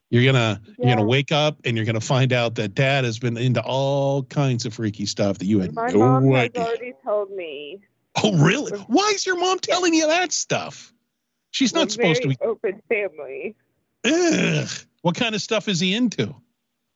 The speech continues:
Speaker 2: Uh, he's my I don't know why I'm explaining this to you.
Speaker 1: Well, 'cause we're having a conversation. We're two human beings. It's, it happens all the time,
Speaker 2: This
Speaker 1: every
Speaker 2: is
Speaker 1: day.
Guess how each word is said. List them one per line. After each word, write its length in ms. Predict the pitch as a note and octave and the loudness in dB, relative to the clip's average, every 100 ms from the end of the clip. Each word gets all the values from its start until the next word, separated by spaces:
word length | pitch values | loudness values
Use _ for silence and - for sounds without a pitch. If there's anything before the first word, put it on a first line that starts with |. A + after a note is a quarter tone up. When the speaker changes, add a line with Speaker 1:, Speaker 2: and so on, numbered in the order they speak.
| _ _ _ _ _ _ _ _ | _ _ _ _ _ _ _ _
Speaker 2:
Uh, 100 | C4 - _ _ _ _ _ _ _ _ _ _ _ | -8 -8 _ _ _ _ _ _ _ _ _ _ _
he's 320 | - B3+ E4 F4 | -8 -4 -4 -4
my 460 | F4+ F#4 E4 D4+ G3 G#3 _ _ _ _ - | -2 0 -2 -6 -10 -20 _ _ _ _ -4
I 60 | F#4 | -2
don't 220 | B4+ G#4+ | 0 -2
know 100 | E4 | -4
why 200 | D4+ C4+ | -2 -2
I'm 100 | B3 | -2
explaining 720 | F#3 - _ - G3 C#4+ A#3 D#3+ | -6 -6 _ -2 0 0 -4 -4
this 140 | - - | -6 -8
to 80 | G3+ | -8
you. 520 | A#2 G#2+ F#2+ C#2+ D2 - _ _ _ _ _ | -8 -6 -6 -6 -8 -12 _ _ _ _ _
Speaker 1:
Well, 80 | C4+ | 0
'cause 180 | - A3 | 2 4
we're 60 | G#3+ | 4
having 200 | A3+ A3+ | 4 2
a 40 | |
conversation. 720 | A#3 A#3+ A#3 - B3+ A#3+ D#3 | 2 2 0 -2 -2 -2 0
We're 80 | A2 | -2
two 140 | A2+ E3+ | 0 0
human 340 | D#3+ G3 G3 | 4 6 6
beings. 440 | E3+ A3 D#3+ G2+ C3 | 6 4 4 2 -2
It's, 240 | B2+ - | -2 -2
it 140 | E3+ C#3+ | 2 4
happens 320 | C3+ E3+ D3 - | 4 2 0 2
all 180 | E3 F3+ | 2 2
the 100 | F#3 | 0
time, 280 | F#3+ D#3+ | 0 0
Speaker 2:
This 100 | G#2+ | 0
Speaker 1:
every 260 | C3+ D3 D#3+ | -4 0 0
Speaker 2:
is 40 | |
Speaker 1:
day. 360 | D3+ C#3+ G2+ | 0 -2 -4